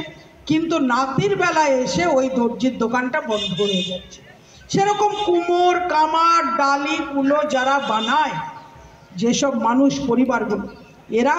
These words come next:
কোনো রকম সাথ পাচ্ছে না, সহযোগিতা পাচ্ছে না। প্রধানমন্ত্রী নরেন্দ্র মোদী বললেন,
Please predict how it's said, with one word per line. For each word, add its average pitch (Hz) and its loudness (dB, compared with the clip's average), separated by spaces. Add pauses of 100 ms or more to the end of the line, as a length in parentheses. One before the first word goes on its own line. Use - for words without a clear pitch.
(100)
কোনো 240 2
রকম 269 0 (220)
সাথ 320 0 (160)
পাচ্ছে 262 -4
না, 285 0
সহযোগিতা 220 -2
পাচ্ছে 180 -6
না। 185 -8 (1040)
প্রধানমন্ত্রী 403 2 (160)
নরেন্দ্র 349 2
মোদী 339 0
বললেন, 277 0